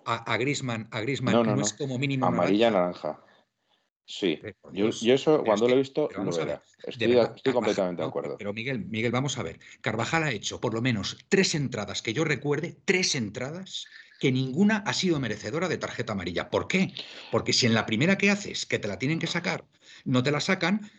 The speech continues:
Speaker 1: tienes vía libre para hacer lo mismo en, en una segunda entrada. Si en la segunda entrada tampoco te sacan amarilla, tienes vía libre para hacer una tercera entrada. Y así ha estado acojonando a nuestros jugadores.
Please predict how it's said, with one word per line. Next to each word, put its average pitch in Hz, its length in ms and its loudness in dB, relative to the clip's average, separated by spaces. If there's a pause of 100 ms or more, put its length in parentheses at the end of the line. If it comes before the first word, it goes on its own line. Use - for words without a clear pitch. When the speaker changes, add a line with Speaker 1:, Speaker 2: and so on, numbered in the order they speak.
(140)
Speaker 1:
tienes 123 440 0
vía 151 280 -2
libre 170 240 -2
para 107 160 -2
hacer 151 180 -2
lo 151 80 4
mismo 170 480 -2
en, 113 300 2
en 117 100 -4
una 156 140 -4
segunda 104 320 -6
entrada. 85 380 -4 (300)
Si - 220 -2
en 110 60 2
la 104 100 -2
segunda 147 320 -2
entrada 196 300 2
tampoco 101 320 0
te 175 80 -6
sacan 214 240 2
amarilla, 214 420 2
tienes 101 240 -2
vía 127 160 0
libre 165 240 4
para 151 160 -6
hacer 156 220 -4
una 135 200 0
tercera 147 300 -2
entrada. 98 380 -2 (180)
Y 117 120 0
así 202 280 2
ha 123 60 0
estado 165 240 0
acojonando 170 480 2
a - 20 6
nuestros 160 260 -2
jugadores. 98 460 -4